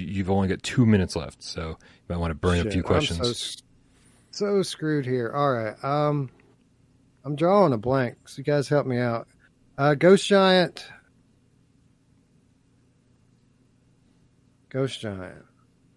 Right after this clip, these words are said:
Speaker 2: Is this game on other V R platforms?
Speaker 1: Yes.
Speaker 2: Yes. Is it story driven?
Speaker 1: Yeah, this, this is a pretty heavy narrative.
Speaker 2: Um, okay, okay, okay, okay. Um,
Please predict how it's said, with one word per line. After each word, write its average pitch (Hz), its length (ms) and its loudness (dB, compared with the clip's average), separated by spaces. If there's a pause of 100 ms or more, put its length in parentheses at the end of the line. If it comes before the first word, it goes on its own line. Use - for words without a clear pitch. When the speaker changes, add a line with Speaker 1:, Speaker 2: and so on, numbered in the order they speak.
(540)
Speaker 2:
Is 139 140 -2
this 202 140 -2
game 208 240 6
on 185 140 4
other 175 180 2
V 165 160 0
R 175 100 2
platforms? 185 640 -6 (1000)
Speaker 1:
Yes. - 580 2 (1400)
Speaker 2:
Yes. 117 240 -8
Is 139 120 0
it 147 100 -2
story 170 340 0
driven? 101 440 -8 (680)
Speaker 1:
Yeah, 147 440 2
this, 156 200 -2
this 156 180 -2
is 196 40 -8
a 202 40 -6
pretty 151 240 2
heavy 120 200 6
narrative. 110 440 4 (1800)
Speaker 2:
Um, 123 600 -4
okay, 110 160 -8
okay, 117 360 -8
okay, 110 240 -12
okay. 110 340 -14 (180)
Um, 110 540 -8